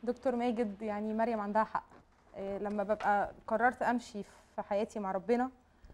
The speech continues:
ببقى مستنية منه إنه يعمل معايا حاجات حلوة. لما بنفسه يديني بإيده حاجة وجع، حاجة موجعة أو حاجة مؤلمة، إيه، بشك في صلاحه،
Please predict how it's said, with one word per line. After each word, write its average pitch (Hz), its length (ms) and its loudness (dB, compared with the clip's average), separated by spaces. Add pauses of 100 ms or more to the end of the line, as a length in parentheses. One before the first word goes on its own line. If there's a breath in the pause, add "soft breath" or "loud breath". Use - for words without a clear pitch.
(140 soft breath)
ببقى 214 220 0
مستنية 240 540 2
منه 277 540 2
إنه 214 600 -2
يعمل 269 260 0
معايا 247 160 4
حاجات 240 280 0
حلوة. 202 320 -4 (340 soft breath)
لما 214 220 0
بنفسه 220 480 2
يديني 214 360 0
بإيده 202 400 -4 (180)
حاجة 233 260 2
وجع، 220 280 2
حاجة 226 460 4 (280)
موجعة 202 460 6
أو 196 120 2
حاجة 208 460 2
مؤلمة، 247 440 2 (680)
إيه، 190 180 -2 (120)
بشك 285 340 0
في 240 60 -8
صلاحه، 226 380 2